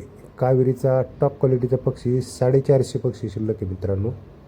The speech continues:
नर मादी मिळून. याच्यामध्ये एक तीस चाळीस नर आहे, चाळीसच्या आसपास नर आहे, बाकी मादी मित्रांनो. साडेचारशे पक्षी कावेरीचा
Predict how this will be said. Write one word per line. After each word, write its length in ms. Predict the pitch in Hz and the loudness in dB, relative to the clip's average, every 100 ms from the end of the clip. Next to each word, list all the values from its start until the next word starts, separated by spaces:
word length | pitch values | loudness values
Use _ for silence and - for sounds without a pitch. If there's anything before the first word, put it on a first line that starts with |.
| - - - - - - | -20 -20 -20 -20 -20 -8
नर 220 | 107 120 | 2 4
मादी 280 | 117 113 110 | 4 4 2
मिळून. 280 | 110 110 107 | 2 2 4
याच्यामध्ये 460 | 113 123 123 110 113 | 2 2 2 2 0
एक 180 | 117 | 2
तीस 440 | 120 117 - 131 - | 2 0 -2 -6 0
चाळीस 240 | 131 120 - | 2 2 0
नर 180 | 123 123 | 0 2
आहे, 200 | 113 101 98 - - - - - - - - - - - - - - - - | 2 0 -4 -16 -20 -20 -20 -20 -20 -20 -20 -20 -20 -20 -20 -20 -20 -20 -2
चाळीसच्या 400 | 123 127 131 - | 4 6 6 4
आसपास 240 | 135 - 120 | 2 0 -2
नर 160 | 135 127 | 2 2
आहे, 120 | 117 | 2
बाकी 520 | 117 117 123 123 123 | 2 0 0 2 2
मादी 280 | 120 120 120 | 2 2 2
मित्रांनो. 420 | 92 98 101 98 98 - - - - - - - - - - - - | 0 -2 -2 -2 -6 -10 -16 -16 -16 -16 -16 -16 -14 -14 -14 -2 4
साडेचारशे 460 | 120 127 139 117 | 4 6 4 2
पक्षी 480 | 131 127 - 120 107 110 - - - - - | 0 -2 0 -2 -2 -4 -10 -20 -20 -8 2
कावेरीचा 440 | 113 110 101 117 | 4 4 2 -2